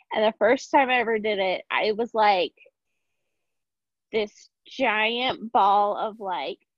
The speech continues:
dark cloudness that I felt come out of me,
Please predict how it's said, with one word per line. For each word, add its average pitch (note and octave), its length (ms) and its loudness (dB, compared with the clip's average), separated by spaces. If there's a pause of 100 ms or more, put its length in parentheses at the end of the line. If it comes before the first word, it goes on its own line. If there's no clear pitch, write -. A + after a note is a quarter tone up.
(180)
dark A#3 360 0
cloudness A#3+ 680 2 (180)
that C4 120 -2
I B3+ 200 -2 (200)
felt B3+ 340 0 (100)
come C#4+ 180 -6
out A3 260 -4
of D#4 160 -2
me, F#4 520 -10